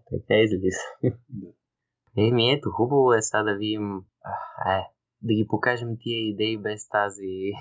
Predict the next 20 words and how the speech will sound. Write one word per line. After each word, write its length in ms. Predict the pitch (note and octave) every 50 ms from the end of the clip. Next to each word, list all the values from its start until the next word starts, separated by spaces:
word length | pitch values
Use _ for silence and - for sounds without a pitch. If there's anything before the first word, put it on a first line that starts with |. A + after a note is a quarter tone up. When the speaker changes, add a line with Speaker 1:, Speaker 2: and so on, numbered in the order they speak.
| - _ -
Speaker 1:
<laughs> 760 | A#3+ C#4 C4+ _ _ _ _ _ _ - F#3 - - _ _ -
без 280 | G#2 A2+ A#2+ A#2+ - -
тази 300 | - A2 A2 G#2+ G2+ F#2+
страна, 680 | F#2 - _ - - - F#2 F#2 F#2 F#2 F2+ F2+ F2+ _ _ _ -
айде, 300 | - F2 F2 F2 F2 F#2 G2 F#2
от 80 | F2+ _ - - -
писането. 520 | G#2 F#2 - - - G2 F#2 F2+ F2+ - _ _ _ _ _ _ _ _ _ -
Въпреки 400 | C3 C#3+ C#3 B2 G#2+ G2+ G2+ A2+
че 120 | G#2+ - A2
не, 240 | G#2+ G#2 F#2+ - - - - - - _ _ -
без 380 | F#2+ G2 G2 F#2+ - - -
това 120 | - F#2+ F#2
нямаше 400 | F#2+ F#2+ F#2 F#2 F2+ - G2+ G2
да 100 | F#2+ G2
е 40 | F#2+
нищо. 380 | G2 G2 F#2+ F#2 _ _ _ _ _ _ _ _ - A#2
Speaker 2:
Абсолютно. 460 | A2+ - - A2+ G#2+ G#2+ G2+ G2+ G#2 - _ _ _ -
Speaker 1:
Ох, 280 | A#2+ B2 B2+ B2+ A#2 - - - - - _ _ _ _
следващото, 760 | - - - - G2+ G#2+ C#3+ F3 A3 C4 - - C4+ B3 - B2
о, 280 | C3 C#3 C3 - -